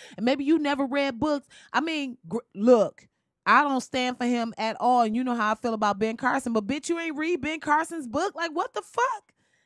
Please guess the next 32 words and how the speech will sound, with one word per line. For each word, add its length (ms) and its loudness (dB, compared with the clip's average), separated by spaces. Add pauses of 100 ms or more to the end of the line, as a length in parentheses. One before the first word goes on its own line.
(200)
How 320 4
is 60 -12
that, 120 -2
how 220 2
is 80 0
that 200 0
not 200 0
an 140 -2
example 520 -2
of 180 0
success? 520 0 (240)
Did 220 -6
you 160 4
not 360 2
watch 320 0 (300)
any 340 -2
of 200 2
the 120 -4 (120)
thirty-seven 800 2
thousand 480 0
episodes 680 -2
of 200 -4
Oprah? 500 0 (260)
Hello? 680 4 (220)
How 260 -2
is 80 0
that 200 -2
not 360 0 (200)
fucking 340 0
success? 640 0 (540)
Uh, 320 0 (720)
uh, 560 2